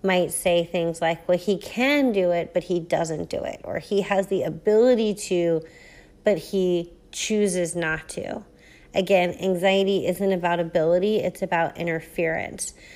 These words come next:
which means that our traditional rewards and consequences may not work with this group of learners, and that's something that Jessica Minahan talks in her books, uh, talks about in her book, The Behavior Code. So it requires us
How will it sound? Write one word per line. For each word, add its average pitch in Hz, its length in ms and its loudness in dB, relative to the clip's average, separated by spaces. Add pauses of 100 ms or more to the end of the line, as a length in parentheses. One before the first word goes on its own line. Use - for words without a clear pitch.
(220)
which 196 240 -2
means 196 280 4
that 185 180 0
our 175 100 2
traditional 190 500 -2
rewards 180 380 2
and 170 140 -4
consequences 180 920 -4
may 185 300 2
not 180 260 -2
work 170 240 -2
with 185 140 -4
this 170 160 -4
group 175 260 -6
of 175 140 -4
learners, 185 520 0
and 170 160 -4
that's 175 200 -4
something 180 320 -2
that 165 180 -6
Jessica 170 340 -8
Minahan 180 560 -2 (600)
talks - 340 -8
in 170 80 -4
her 175 160 -4
books, 165 640 -6
uh, 160 400 -4 (160)
talks - 280 -8
about 170 200 0
in 160 80 -2
her 175 120 -6
book, 160 240 -6
The 175 80 -2
Behavior 160 460 -2
Code. - 420 -6 (1000)
So 247 160 8
it 226 160 6
requires 247 520 4
us 269 260 4